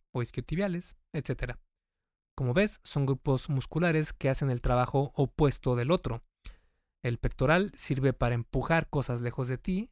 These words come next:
mientras que los ejercicios de espalda jalan las cosas hacia ti. Algo parecido pasa con los otros grupos musculares mencionados. Y un circuito de grupos musculares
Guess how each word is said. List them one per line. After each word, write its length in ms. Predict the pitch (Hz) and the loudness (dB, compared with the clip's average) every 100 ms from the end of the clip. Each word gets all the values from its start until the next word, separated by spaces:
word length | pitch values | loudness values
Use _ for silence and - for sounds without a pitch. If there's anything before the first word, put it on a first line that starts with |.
| - | -4
mientras 400 | 151 151 160 - | -4 -2 -4 -4
que 260 | 170 160 | -2 -2
los 160 | 151 143 | -2 -2
ejercicios 560 | 143 135 - 135 143 127 | -2 -2 -4 -4 -4 -4
de 80 | |
espalda 560 | 127 - 156 143 139 143 | -6 -6 -4 -4 -6 -8
jalan 600 | - - 180 170 135 127 - - | -10 -4 0 0 0 -2 -6 -6
las 200 | 127 - | -6 -4
cosas 340 | - 120 123 | -4 -2 -2
hacia 240 | 127 - - | -4 -6 -6
ti. 240 | - 185 - _ - - _ _ _ | -4 -4 -6 _ -16 -16 _ _ _
Algo 200 | 143 151 | 0 2
parecido 480 | 151 139 - 170 160 | 4 2 2 0 0
pasa 320 | 190 - 180 | 0 0 0
con 160 | - 131 | 0 -2
los 160 | 120 | 0
otros 240 | 131 139 131 | -2 -2 -2
grupos 360 | 131 127 123 | -2 -2 -4
musculares 460 | 135 - - 127 123 | -4 -4 -2 -2 0
mencionados. 600 | 123 - 143 190 143 - _ _ _ _ _ _ _ - | -2 -4 -2 -2 -4 -8 _ _ _ _ _ _ _ 0
Y 120 | 160 | 4
un 100 | 180 | 4
circuito 480 | 185 - 202 180 180 | 2 0 0 2 2
de 100 | 151 | 2
grupos 320 | 143 143 143 | 0 0 0
musculares 600 | 135 - 135 131 127 | 0 0 0 2 0